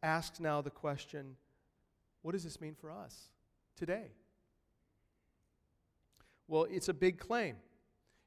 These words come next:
Here's big claim number one. God is reigning over time.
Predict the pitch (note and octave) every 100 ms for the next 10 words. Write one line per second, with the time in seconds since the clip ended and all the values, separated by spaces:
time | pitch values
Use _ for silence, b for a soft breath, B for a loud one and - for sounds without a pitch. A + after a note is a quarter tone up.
0 | - F#3+ D#3+ F3 F3 - F3 F3 E3+ E3
1 | E3+ G3+ G#2 - _ _ _ _ _ _
2 | _ _ _ _ _ _ _ _ _ _
3 | - B2+ F3+ A3 D#3 D3+ D#3 - _ _
4 | _ _ _ _ - D3+ D3 F3 A3+ F#3
5 | C#3 C#3+ D3+ _ _ _ - E3 E3 D#3+
6 | - - G#3+ C#3+ G2+